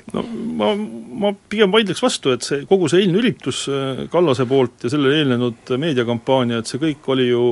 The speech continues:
on ju tehtud selleks, et teistel, äh, presidendiks pürgijatel tekiks nagu selge motivatsioon samuti avalikult välja tulla, sest et, äh,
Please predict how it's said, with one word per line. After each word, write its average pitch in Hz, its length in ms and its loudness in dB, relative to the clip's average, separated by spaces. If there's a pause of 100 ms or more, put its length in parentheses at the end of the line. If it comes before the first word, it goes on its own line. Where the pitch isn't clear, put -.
(140)
on 135 80 0
ju 120 80 0
tehtud 151 320 -4
selleks, 131 460 0
et - 100 -16 (160)
teistel, 110 380 -2 (580)
äh, 117 480 -4
presidendiks 135 480 -4
pürgijatel 117 560 0
tekiks 127 400 -4
nagu 117 320 0 (160)
selge 120 520 2
motivatsioon 120 760 0
samuti 120 480 -2
avalikult 120 480 2
välja 113 200 4
tulla, - 320 -10
sest 117 260 -14
et, - 260 -6
äh, 110 120 -2